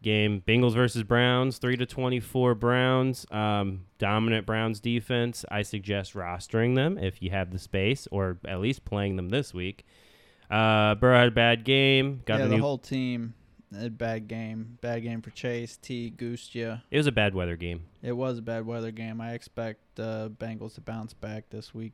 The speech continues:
Speaker 1: Myles Garrett was, uh, good.
Speaker 2: On fire.
Speaker 1: Good. Yeah, he was fucking with that offensive line. And, you know, hey, Burrow got the cut. He's ready to play. I think they're gonna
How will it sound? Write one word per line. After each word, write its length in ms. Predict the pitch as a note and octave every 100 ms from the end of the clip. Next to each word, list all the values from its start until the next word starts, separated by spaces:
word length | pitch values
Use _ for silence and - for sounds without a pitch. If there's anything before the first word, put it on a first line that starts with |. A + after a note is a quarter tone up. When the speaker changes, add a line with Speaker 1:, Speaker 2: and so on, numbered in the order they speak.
| _ _ -
Speaker 1:
Myles 280 | G#2+ G#2+
Garrett 320 | G2 G#2 G#2+ F2+
was, 380 | F#2 F#2 F2 -
uh, 540 | F#2+ F#2 E2+ D#2+ D#2 A1 - _ - - _ _ _ _
good. 100 | A#2
Speaker 2:
On 100 | A2
fire. 400 | A2 A#2 A2+ A2+ - _
Speaker 1:
Good. 240 | - D#2+ - _ _
Yeah, 220 | - G2 F#2+
he 100 | A#2+
was 220 | G2+ -
fucking 280 | A2+ G#2+ G#2+
with 140 | G2+
that 320 | G#2 G2 F#2+ - _ -
offensive 540 | A2 G#2 A2 G#2+ G#2
line. 360 | G#2 G#2+ G#2+ G#2 _ - - -
And, 360 | A2 G#2 G2+ G2
you 160 | C3+
know, 160 | C3+ C3
hey, 300 | C3 G#2+ F2+ _ _ _ -
Burrow 200 | A#2 A#2
got 160 | A#2
the 80 | -
cut. 340 | G2+ C3 C3+ -
He's 200 | A#2+ G#2+
ready 200 | A#2 A#2
to 60 | G#2+
play. 480 | A#2+ A#2+ A#2+ A#2+ -
I 100 | G#2+
think 160 | A2+
they're 80 | G#2+
gonna 100 | G#2